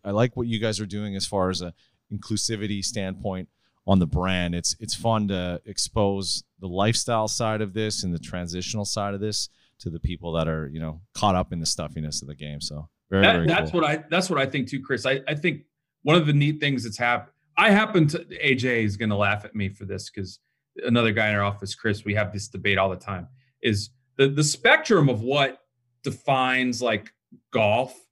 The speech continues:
Speaker 2: is broadening so much. It's, it's such a healthy thing that golf can mean anything as long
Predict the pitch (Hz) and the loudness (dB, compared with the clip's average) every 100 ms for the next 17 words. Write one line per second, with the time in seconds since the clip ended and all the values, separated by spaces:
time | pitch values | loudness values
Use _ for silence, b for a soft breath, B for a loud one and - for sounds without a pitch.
0 | _ _ _ 135 120 101 117 120 120 135 | _ _ _ 2 2 0 2 6 6 4
1 | 143 139 - - 120 117 110 120 - 131 | 0 0 -4 0 0 0 -2 -2 -6 -10
2 | 104 - 139 104 143 147 123 123 127 131 | -10 -8 -8 -2 -2 -2 -2 0 -2 -2
3 | 113 104 117 113 120 113 - _ _ _ | -6 -2 -2 -2 -4 -6 -6 _ _ _
4 | _ - 131 127 - _ _ - 139 131 | _ 4 6 4 0 _ _ -4 -2 0
5 | 127 127 123 123 - 120 127 135 147 147 | 0 0 0 -2 -4 -2 0 -2 -2 0
6 | 160 151 131 104 113 117 117 120 117 | -2 -6 -8 -6 -4 -2 -2 -4 -8